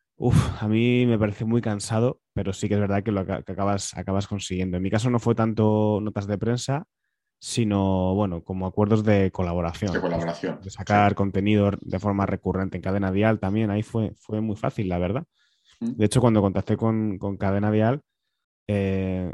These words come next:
Speaker 1: con la, no me acuerdo ahora cómo era, no sé si era Susana o Mónica, pf, no me acuerdo ahora, la, la jefa de prensa allí,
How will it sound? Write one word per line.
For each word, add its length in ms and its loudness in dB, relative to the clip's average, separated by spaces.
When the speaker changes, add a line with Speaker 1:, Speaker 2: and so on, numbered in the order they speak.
Speaker 1:
con 140 -2
la, 420 0
no 160 -4
me 60 0
acuerdo 300 -4
ahora 160 -2
cómo 260 -2
era, 220 0
no 80 -6
sé 80 -12
si 80 -4
era 100 0
Susana 500 -2
o 60 0
Mónica, 480 -2
pf, 240 -4
no 100 -6
me 80 -2
acuerdo 280 -2
ahora, 280 -2
la, 480 -6
la 120 -10
jefa 240 -6
de 80 0
prensa 340 -4
allí, 260 -2